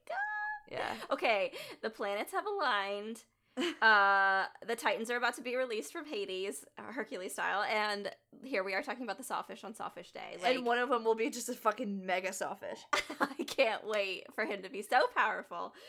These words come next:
Speaker 1: Oh my God, this is excellent. Okay, I am renewed with vigor. The sawfish, <laughs> um, is also referred to as the carpenter shark. This is wild because, first off,
Speaker 2: Interesting.
Speaker 1: this man
Speaker 2: Wasn't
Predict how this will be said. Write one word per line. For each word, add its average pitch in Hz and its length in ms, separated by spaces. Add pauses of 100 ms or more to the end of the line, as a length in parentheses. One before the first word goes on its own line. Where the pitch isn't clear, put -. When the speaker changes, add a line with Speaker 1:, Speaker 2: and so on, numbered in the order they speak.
(560)
Speaker 1:
Oh 262 200
my 214 160
God, 240 340
this - 180
is 285 120 (100)
excellent. 185 460
Okay, 202 340 (240)
I 196 80
am 240 140
renewed 202 420
with 160 160
vigor. 170 400 (580)
The 254 120
sawfish, 240 640 (320)
<laughs> 294 320
um, 208 320
is 415 100
also 240 240
referred 262 320
to 214 120
as 214 120
the 285 80
carpenter 220 460
shark. - 320 (640)
This 302 180
is 320 200
wild 170 420
because, 247 360 (120)
first 247 220
off, 240 240
Speaker 2:
Interesting. - 80 (280)
Speaker 1:
this 262 300
man - 160
Speaker 2:
Wasn't 554 220